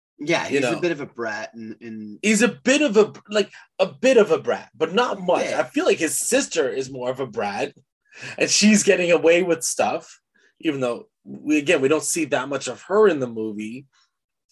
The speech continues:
Speaker 2: We just see her anti-, antagonizing him.
Speaker 1: Again, it, I think it also goes back to the unreliable narrator, like I was saying, because
Speaker 2: Well, I don't think it's
Speaker 1: But
Speaker 2: unreliable.
Speaker 1: but, uh, but, but here's the thing, though, right?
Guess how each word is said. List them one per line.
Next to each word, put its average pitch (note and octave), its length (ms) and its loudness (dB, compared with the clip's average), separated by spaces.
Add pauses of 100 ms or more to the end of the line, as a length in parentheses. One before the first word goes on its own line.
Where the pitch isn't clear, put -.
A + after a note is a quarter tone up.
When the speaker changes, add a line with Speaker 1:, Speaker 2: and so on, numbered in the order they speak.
(140)
Speaker 2:
We D3 120 -2
just D3 200 0
see E3+ 160 2
her D3 140 2
anti-, B2+ 540 0
antagonizing C3 720 -2
him. G2+ 380 -14 (200)
Speaker 1:
Again, G3+ 460 -2
it, F3 340 -6
I E3 140 0
think F#3 240 -4
it F#3 80 -2
also D#3 300 -2
goes C3+ 240 -4
back B2+ 320 -6 (100)
to B2 460 -6 (560)
the B2+ 260 -4
unreliable B2+ 680 -4
narrator, A#2 500 -6
like G2+ 220 -10
I G2 60 -12
was G2+ 180 -8
saying, C#3+ 260 -8
because A2+ 300 -6 (1400)
Speaker 2:
Well, G3 140 0
I G3+ 100 4
don't D4 120 4
think D#4 140 4
it's A3+ 120 2
Speaker 1:
But G3 140 4
Speaker 2:
unreliable. C3+ 560 4
Speaker 1:
but, - 260 -2
uh, A3 80 4
but, A#3 240 0
but A#3 100 -4
here's B3 220 -4
the A#3+ 80 -8
thing, B3 380 -6
though, G2 340 -8
right? C#3+ 400 -4